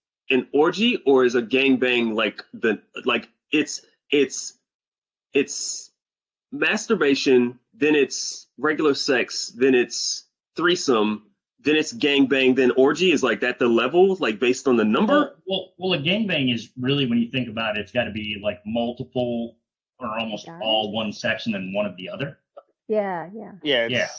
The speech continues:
Speaker 2: Yeah.
Speaker 4: everyone
Speaker 2: Yeah.
Speaker 4: has one focus, whereas an orgy,
Speaker 3: Mm-hmm.
Speaker 4: everyone's just doing everything
Speaker 2: Yeah.
Speaker 4: to everyone.
Speaker 2: So if, like, one person's
Speaker 1: Hmm,
Speaker 2: the focus
Speaker 1: okay.
Speaker 2: after five, I would say that's a gangbang. But
Speaker 1: Yeah.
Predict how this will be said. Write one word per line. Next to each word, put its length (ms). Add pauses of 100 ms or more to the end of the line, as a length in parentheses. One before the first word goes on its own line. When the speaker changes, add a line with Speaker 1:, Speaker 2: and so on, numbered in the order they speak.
(360)
Speaker 2:
Yeah. 80
Speaker 4:
everyone 360
Speaker 2:
Yeah. 80
Speaker 4:
has 380
one 400
focus, 760
whereas 280
an 80
orgy, 260
Speaker 3:
Mm-hmm. 60
Speaker 4:
everyone's 340
just 220
doing 260
everything 260
Speaker 2:
Yeah. 100
Speaker 4:
to 60
everyone. 380
Speaker 2:
So 220
if, 80
like, 180
one 180
person's 400
Speaker 1:
Hmm, 60
Speaker 2:
the 80
focus 480
Speaker 1:
okay. 100
Speaker 2:
after 200
five, 360
I 80
would 140
say 140
that's 200
a 60
gangbang. 580 (140)
But 440
Speaker 1:
Yeah. 180